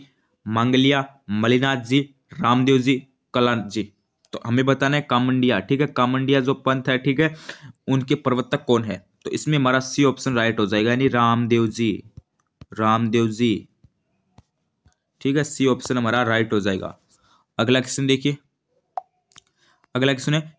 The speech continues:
कि राजस्थान का वह कौन सा संत है जिसने फतेहपुर सीकरी में अकबर से भेंट की थी? राजस्थान के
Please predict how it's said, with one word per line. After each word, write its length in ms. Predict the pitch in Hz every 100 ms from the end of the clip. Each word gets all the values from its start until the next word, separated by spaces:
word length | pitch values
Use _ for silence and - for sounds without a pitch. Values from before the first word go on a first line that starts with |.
| _
कि 200 | 151 147
राजस्थान 640 | 127 123 135 - 147 151
का 140 | 147 151
वह 200 | 123 123
कौन 240 | 131 139
सा 160 | 139 147
संत 380 | 143 143 147 143
है 180 | 143 156
जिसने 320 | 127 131 143 143
फतेहपुर 380 | 131 123 139 143
सीकरी 300 | 143 127 135
में 140 | 139 143
अकबर 300 | 113 120 131
से 140 | 147
भेंट 300 | 120 117 113
की 140 | 131
थी? 160 | 117 117
राजस्थान 520 | 107 110 120 139 135 135
के 140 | 143